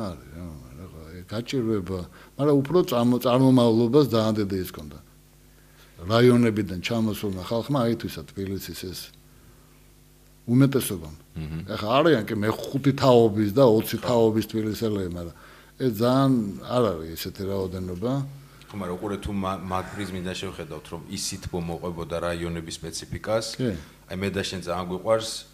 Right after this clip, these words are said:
Speaker 2: ესეთი გენიალური, ა,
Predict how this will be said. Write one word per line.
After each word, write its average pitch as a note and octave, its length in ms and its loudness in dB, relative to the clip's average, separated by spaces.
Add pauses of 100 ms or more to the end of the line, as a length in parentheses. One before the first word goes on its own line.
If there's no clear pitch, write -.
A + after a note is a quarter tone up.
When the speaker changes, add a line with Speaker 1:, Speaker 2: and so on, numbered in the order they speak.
(500)
Speaker 2:
ესეთი F2+ 440 -10 (400)
გენიალური, F#2 640 -6 (160)
ა, E2+ 340 -4